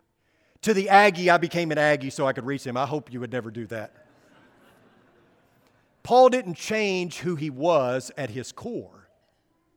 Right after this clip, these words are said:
but he was able to be flexible in order to reach people. Depending on the soul and the situation, Paul was able to get down on their level. 'Cause you gotta meet people where they're at, right?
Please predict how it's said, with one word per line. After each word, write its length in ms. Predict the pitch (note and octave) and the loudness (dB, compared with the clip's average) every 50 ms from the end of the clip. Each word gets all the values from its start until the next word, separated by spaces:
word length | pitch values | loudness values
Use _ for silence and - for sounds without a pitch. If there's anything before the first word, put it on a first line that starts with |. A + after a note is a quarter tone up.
| _ _ _ _ _ _ _ _ _ _ _ _ _ _ _ _ _ _ _ _ | _ _ _ _ _ _ _ _ _ _ _ _ _ _ _ _ _ _ _ _
but 160 | - - - | -4 -2 -2
he 80 | E3+ G3+ | -2 -4
was 180 | G3 F#3 E3+ F#3+ | -6 -4 -4 -2
able 260 | F#3+ F#3+ F3 F3+ E3 | -4 -2 -4 -6 -8
to 100 | - D#3 | -8 -10
be 120 | C3+ D3+ C#3+ | -10 -10 -10
flexible 800 | - _ G3 A3 A#3 - - - B2+ F#2 G#2 G#2 A#2+ D3 A#2+ _ _ _ _ _ _ _ _ _ | -10 _ -10 -10 -10 -10 -12 -14 -14 -14 -14 -16 -16 -18 -20 _ _ _ _ _ _ _ _ _
in 120 | - E3 F3 | -10 -8 -6
order 240 | F3+ E3 E3 E3 D#3+ | -6 -6 -6 -6 -8
to 140 | - - D#3 | -10 -12 -12
reach 400 | C3 D3 D#3 D#3 E3 - - - | -8 -6 -8 -8 -8 -12 -20 -18
people. 440 | - D3+ C#3+ B2+ - - G2+ - _ _ _ _ _ _ _ _ _ _ _ _ - | -14 -14 -14 -14 -16 -20 -20 -20 _ _ _ _ _ _ _ _ _ _ _ _ -10
Depending 380 | C#3+ C3 - G3 A#3 A#3+ B3 A#3 | -10 -4 0 0 0 2 2 2
on 140 | A3 G3+ | 0 0
the 80 | F#3+ E3+ | 0 -4
soul 500 | - - - G#3 G#3+ G#3+ G#3+ G#3+ G#3 G3 | -8 -4 -2 0 2 2 2 2 2 0
and 100 | F3+ E3 | -2 -4
the 60 | E3 | -6
situation, 920 | - - F#3+ F3+ - - D#3 D3 E3+ E3+ E3+ E3+ - - - A2 G2+ G#2 G#2 _ _ _ _ _ _ _ _ _ _ _ _ _ | -8 -10 -10 -12 -10 -10 -8 -6 -4 -4 -4 -4 -8 -12 -18 -20 -20 -20 -20 _ _ _ _ _ _ _ _ _ _ _ _ _
Paul 300 | - - G#3 G3+ G3 F#3 | -4 0 2 2 2 2
was 200 | D#3+ E3 D3+ - - | 0 -2 -4 -4 -4
able 440 | F3+ F3 F3+ D3 D3 C#3+ C3+ G#2+ - _ _ _ | -4 -4 -2 -2 -4 -6 -6 -8 -12 _ _ _
to 100 | - E3+ | -8 -2
get 160 | D3 F#3+ F3+ | -2 -2 0
down 180 | F3 E3 D#3 | 0 -2 -2
on 80 | D#3 D3 | -4 -4
their 120 | C#3+ C#3 | -6 -6
level. 320 | C#3 D#3 G#3+ G#3+ - A#2 G#2+ | -4 -4 -4 -4 -4 -6 -8
'Cause 180 | - G#3 G3+ | -6 -6 -6
you 60 | F3 A3 | 2 2
gotta 140 | C4 A#3 | 2 2
meet 180 | G#3 A#3+ C4 - | 4 0 -2 -2
people 260 | - G#3+ G#3+ - F3+ | -4 -6 -4 -4 -2
where 140 | E3 F3 D#3 | -2 -2 -2
they're 140 | C#3+ C#3+ F3 | -2 -2 -4
at, 200 | A3 E3 A#2+ A2+ | -4 -4 -6 -6
right? 280 | A#2+ B2+ D#3 A3 - | -6 -6 -6 -6 -8